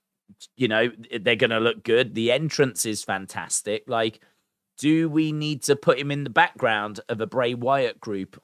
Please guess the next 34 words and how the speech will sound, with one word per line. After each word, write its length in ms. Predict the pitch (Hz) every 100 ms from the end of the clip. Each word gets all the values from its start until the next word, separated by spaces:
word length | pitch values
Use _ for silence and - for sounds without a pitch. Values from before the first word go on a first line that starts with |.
| -
I 80 | 143
don't 240 | 170 -
think 200 | 180 156
we 100 | 160
do. 240 | 151 165 180
I 80 | 131
really 300 | 131 165 165
don't 200 | 165 147
think 200 | - 156
we 100 | 165
do. 220 | 151 170 - _ _
I 100 | 135
think 260 | 156 190 139
there's 160 | 175
probably 340 | - 170 160 156
people 720 | - 165 160 151 101 113 - _ _
that 240 | - 127 113
do 260 | 147 170
need 600 | 160 143 156 185 170 104 - _ _ -
that 220 | 117 -
support. 840 | - 117 - 113 92 92 - - - _ -
I 80 | 113
think 200 | 143 143
there's 140 | 165
probably 280 | - 151 147
people 360 | - 147 139
that 220 | 131 113 113
do 120 | 147
need 600 | 131 131 151 156 123 - _ _ -
to 120 | 135
be 400 | 110 135 139 180
in 120 | 143
a 80 | 107
group, 440 | - 98 90 85